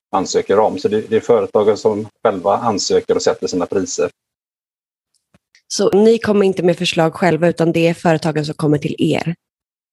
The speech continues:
Speaker 1: Ja, det stämmer. Vi kan inte initiera en process och, och liksom på eget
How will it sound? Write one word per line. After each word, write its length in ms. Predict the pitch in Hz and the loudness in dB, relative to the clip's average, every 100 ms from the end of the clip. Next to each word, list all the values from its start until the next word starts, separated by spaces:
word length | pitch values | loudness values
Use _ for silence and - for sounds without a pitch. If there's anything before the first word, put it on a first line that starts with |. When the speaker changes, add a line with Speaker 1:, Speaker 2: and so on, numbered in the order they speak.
| _ _ | _ _
Speaker 1:
Ja, 240 | 131 117 113 | 0 0 0
det 60 | 110 | -2
stämmer. 300 | 104 92 87 | 0 0 0
Vi 180 | 117 | 0
kan 160 | 120 123 | 2 2
inte 180 | 123 113 | 2 2
initiera 480 | 113 110 123 104 110 | 0 0 2 2 2
en 80 | |
process 440 | 95 120 107 - - | 0 0 0 -2 -6
och, 400 | 101 101 113 101 | -4 -2 -2 -2
och 100 | 98 | -4
liksom 300 | 95 - 90 | -4 -4 0
på 60 | |
eget 280 | 104 90 95 | 0 0 -4